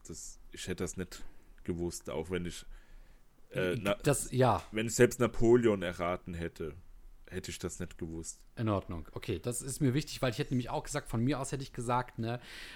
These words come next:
Speaker 2: also hätte man quasi, weil es ist ja schon nah dran gewesen in dem Bereich, hätte man vielleicht noch ein, zwei mehr Namen genannt, wäre die Frage gewesen, hätte man's danach dann gewusst, ne?
Speaker 1: Ja.
Speaker 2: Ja. Mm,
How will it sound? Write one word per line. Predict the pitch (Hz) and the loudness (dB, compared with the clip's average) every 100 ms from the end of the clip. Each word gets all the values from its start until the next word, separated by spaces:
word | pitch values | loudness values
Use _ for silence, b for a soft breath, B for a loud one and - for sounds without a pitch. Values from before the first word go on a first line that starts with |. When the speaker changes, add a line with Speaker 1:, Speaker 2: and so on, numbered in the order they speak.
| B | B
Speaker 2:
also | 110 110 113 | -2 2 2
hätte | 110 - | 2 2
man | 110 110 | 2 0
quasi, | - 120 107 110 117 - - 110 | 0 0 0 -2 -4 -10 -16 -4
weil | 107 104 | -2 -2
es | - | -4
ist | 127 | -2
ja | 120 | 0
schon | - 110 | 2 4
nah | 101 | 4
dran | 95 101 104 | 4 2 2
gewesen | 98 92 90 85 85 | 2 0 -2 -2 -6
in | 87 | -4
dem | 92 85 | -2 -2
Bereich, | - 143 82 - - | -4 -6 -10 -10 -10
hätte | - 107 | -6 -4
man | 95 92 92 B B B B - | -4 -4 -6 B B B B -4
vielleicht | 98 98 | -2 0
noch | 110 92 | -2 -4
ein, | 101 98 | -6 -6
zwei | - 90 | -4 -2
mehr | 95 98 107 - - | 0 0 -2 -8 -10
Namen | 107 104 104 | -4 -2 -2
genannt, | 101 101 98 98 | -2 -2 -2 -4
wäre | 98 95 | -6 -6
die | |
Frage | - 95 95 | -6 -4 -4
gewesen, | 95 95 92 95 98 B B B B - | -4 -2 -2 -2 -4 B B B B -6
hätte | 110 113 | -2 2
man's | 101 95 - | 2 0 -2
danach | 92 92 82 | -2 -2 -4
dann | - 80 | -6 -8
gewusst, | 80 82 78 - | -8 -10 -12 -10
ne? | 85 82 78 | -8 -6 -6
Speaker 1:
Ja. | 76 76 76 B B - | -4 -6 -8 B B -14
Speaker 2:
Ja. | 92 85 80 78 - - | -6 -4 -2 -4 -10 -4
Mm, | 113 110 110 113 110 107 | 0 2 2 2 0 0